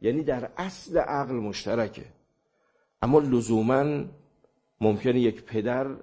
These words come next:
اندازه عقلش به اندازه فرزند نیست، چون ر-، عقل رشد می‌کنه. اگه تو مسیر بیفته، عقلم رشد می‌کنه. لزوماً یک دانشمند با یک دانشجو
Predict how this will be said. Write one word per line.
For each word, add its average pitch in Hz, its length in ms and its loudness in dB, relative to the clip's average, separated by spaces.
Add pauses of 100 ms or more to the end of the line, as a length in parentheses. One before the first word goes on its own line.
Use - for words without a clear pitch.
(160)
اندازه 101 500 -6
عقلش 120 420 -10
به 90 140 -8
اندازه 95 340 -10
فرزند 95 520 -10
نیست، 95 300 -12
چون 92 260 -14
ر-، 107 180 -10 (140)
عقل 113 200 -10
رشد 123 300 -6
می‌کنه. - 220 -20 (920)
اگه 98 140 -6
تو 120 120 -8
مسیر 107 480 0
بیفته، 98 640 -6 (2250)
عقلم 107 300 0
رشد 107 280 2
می‌کنه. - 300 -20 (1200)
لزوماً 170 400 8
یک 196 300 8
دانشمند 156 680 10
با 156 80 10
یک 139 240 4
دانشجو 156 800 2